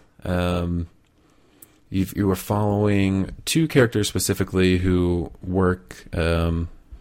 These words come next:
I guess, for a, for a Big Pharma. Um, it's been so long since I read it, so I'm flipping back through the pages. But one of them, you know, is, uh, can't really stay focused on the job. The other one is super about the job.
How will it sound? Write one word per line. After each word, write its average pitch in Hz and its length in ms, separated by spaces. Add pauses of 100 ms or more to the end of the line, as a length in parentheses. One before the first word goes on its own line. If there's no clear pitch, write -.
(580)
I 92 60
guess, 117 200
for 113 280
a, 92 120 (160)
for 104 220
a 90 40
Big 87 180
Pharma. 85 480 (480)
Um, 87 500 (720)
it's - 120
been 107 120
so 95 120
long 92 140
since - 160
I 90 60
read 87 180
it, 82 100
so 90 80
I'm 85 60
flipping 92 200
back 90 160
through 87 120
the 87 60
pages. 85 520 (400)
But 98 200
one 123 160
of 120 100
them, 117 540
you 98 120
know, 92 220
is, 87 300 (140)
uh, - 140 (760)
can't 110 260
really 101 540
stay 95 220
focused 92 380
on 87 100
the 85 60
job. 110 460
The 92 80
other 90 140
one 90 140
is 87 120
super 92 200
about 95 260
the 90 60
job. 98 560